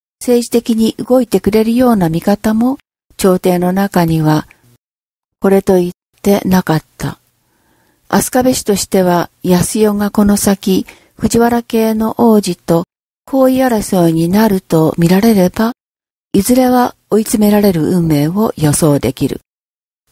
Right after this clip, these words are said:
いっそ、親王としては認められないままでも、無事に育てばその方が良い。長継は康代を乳母と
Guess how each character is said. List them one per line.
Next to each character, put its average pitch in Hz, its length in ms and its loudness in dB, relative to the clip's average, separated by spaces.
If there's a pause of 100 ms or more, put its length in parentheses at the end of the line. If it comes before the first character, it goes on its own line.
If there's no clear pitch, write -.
い 196 80 2
っ - 20 2
そ、 - 460 -4 (340)
親 233 320 -2
王 247 160 2
と 180 140 0
し - 100 -4
て 185 120 0
は 165 220 0
認 175 260 -2
め 226 100 2
ら 240 120 2
れ 247 100 2
な 247 160 2
い 240 60 2
ま 233 120 2
ま 247 160 2
で 190 120 0
も、 151 220 0 (420)
無 170 140 2
事 202 160 0
に 196 260 0 (280)
育 202 240 2
て 190 180 -2
ば 156 240 -2
そ 180 180 -4
の 170 120 2
方 226 200 2
が 151 140 -2
良 143 240 0
い。 - 80 -8 (1500)
長 240 260 2
継 233 120 -4 (100)
は 185 200 0
康 185 380 -2
代 233 120 2
を 220 280 -2 (160)
乳 240 120 2
母 190 140 0
と 151 260 -2